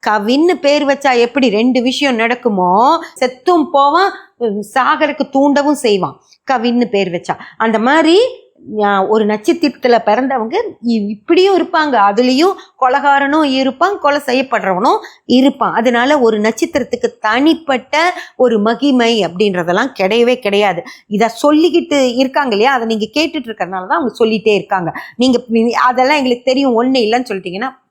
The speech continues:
பேசாம போயிடுவாங்க. அதே, அது மாதிரி இந்த நட்சத்திரக்காரங்க திருப்பதி போலாம்,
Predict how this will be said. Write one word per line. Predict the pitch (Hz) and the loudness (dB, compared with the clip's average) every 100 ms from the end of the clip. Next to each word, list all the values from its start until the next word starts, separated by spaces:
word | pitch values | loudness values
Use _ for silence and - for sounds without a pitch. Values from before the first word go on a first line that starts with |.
| - | -4
பேசாம | 214 220 226 202 190 | -4 -2 -2 -2 0
போயிடுவாங்க. | 185 165 151 151 - - - | 0 0 -4 -6 -16 -16 -4
அதே, | 180 185 240 277 | 0 2 2 2
அது | - 196 208 | -2 -2 0
மாதிரி | 196 170 269 349 - _ _ _ _ - | 0 2 2 0 -4 _ _ _ _ -2
இந்த | 277 381 392 349 | 2 4 4 4
நட்சத்திரக்காரங்க | 254 254 - 440 440 415 403 359 370 | 2 0 0 -2 0 0 2 0 0
திருப்பதி | 403 349 - 240 | 0 -2 0 -2
போலாம், | 196 180 165 190 185 | -2 -2 0 0 -2